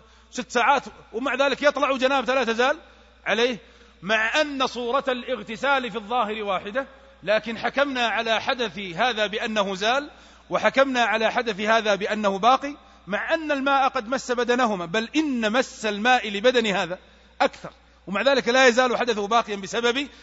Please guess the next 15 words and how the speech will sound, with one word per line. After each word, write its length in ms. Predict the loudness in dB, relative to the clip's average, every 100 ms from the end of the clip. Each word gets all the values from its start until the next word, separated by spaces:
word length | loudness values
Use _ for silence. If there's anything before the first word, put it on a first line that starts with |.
| -6 -2
النية. 1200 | -2 -2 -8 -8 -2 -2 -2 -8 -14 -4 0 0 -4 -20 -20 -12 -6
النية 600 | -6 -6 -12 -10 -10 -10 -14 -18 -8
مما 380 | -6 -2 0
يدل 420 | 0 -2 -4 -8 -6
على 180 | -4
أن 380 | -4 -4 -8 -8
الني-، 360 | -10 -8 -10 -8
الأم-، 360 | -8 -6 -4 -4
الأعمال 580 | -2 -2 4 6 6 4
بنياتها، 760 | -2 -2 0 0 0 2 2 0 -14 -10 -4
وأن 320 | -2 -2 -2
الأمور، 560 | -4 -4 -2 0 0 -2 -16 -20 -4
وأن 360 | 0 2 2
الأمور 520 | 0 -2 -2 0 2 0
بمقاصدها. 840 | 0 -2 0 -2 -4 -6 -6 -6